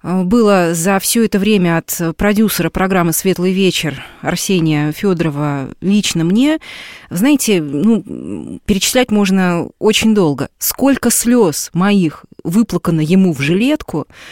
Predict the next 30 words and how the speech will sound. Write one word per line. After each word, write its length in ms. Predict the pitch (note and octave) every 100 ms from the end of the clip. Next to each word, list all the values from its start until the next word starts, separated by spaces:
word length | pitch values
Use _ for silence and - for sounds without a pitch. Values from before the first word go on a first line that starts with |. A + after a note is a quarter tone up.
| - -
по 100 | G3
поводу 380 | - A#3+ A3 A3
разных 340 | A#3 G#3+ G#3+
переживаний, 680 | A3+ G#3+ G#3 A#3 B3+ G#3+ - _
зачастую 680 | - D3 - G3 - B3 A3+
не 100 | G3
стоящих 500 | - A#3 G#3+ G#3 -
выеденного 640 | E3 A3 A3+ F#3 G3 F3+
яйца, 520 | F#3 A3+ A#3 - E3
просто 300 | - G3 F3+
потому 360 | - F#3+ G3+ D4
что, 320 | - - A3+ G3 - - -
знаете, 440 | A3+ C4+ - F#3+
ну, 300 | F3+ A3 F3
бывают 380 | E3 G#3 A3 F3
такие 300 | G3 F#3 F3
гражданки, 540 | F3+ G3 A3 D4 C#4
которые, 580 | G#3 F3+ - A3 G3 F3+ - - - -
которые 640 | G3 F#3+ C4 A#3+ G#3 D#3 C2
очень 360 | - B3 C4 B3
много 600 | A#3+ B3+ A#3 G3 F#3 E3+
там 220 | - E3
передергивают. 1040 | D#3 G3 F3+ G#3+ A#3+ G#3+ F#3 F#3+ F#3+ F3 D#3+ F3+
Вот 200 | G#3+ -
я 240 | B3+ C#4+
такая. 560 | - C4+ - F#3 C#3 -
И 260 | - A#3+ A#3 - - - _ -
Арсений 560 | B3+ A#3+ - D#4 C4+
своей 400 | - A3+ A#3+ A3+
мудростью 880 | F3+ G#3+ D4 A#3 F#3 - - C#3 -